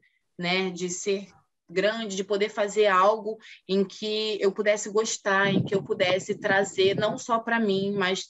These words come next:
também pra minha família." E como esse momento que tá acontecendo agora, essa representatividade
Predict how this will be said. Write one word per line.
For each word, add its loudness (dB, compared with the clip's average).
também 0
pra -2
minha -2
família." -4
E -2
como 2
esse -2
momento 2
que -16
tá -2
acontecendo -4
agora, 0
essa -6
representatividade -2